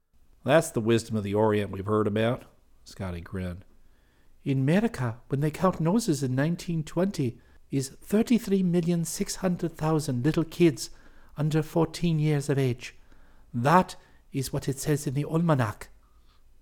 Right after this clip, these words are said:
Chada announced. Both boys burst out laughing. "You're gonna be handy to have around," Scotty laughed.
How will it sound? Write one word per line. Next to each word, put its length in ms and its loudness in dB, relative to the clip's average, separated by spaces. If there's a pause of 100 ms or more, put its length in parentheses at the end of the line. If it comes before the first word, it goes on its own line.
Chada 360 -4
announced. 460 -8 (1000)
Both 320 0
boys 320 -4
burst 300 -6
out 120 -10
laughing. 520 -6 (1040)
"You're 100 -4
gonna 140 2
be 160 4
handy 260 6
to 140 6
have 180 8
around," 500 6 (280)
Scotty 340 -8
laughed. 420 -8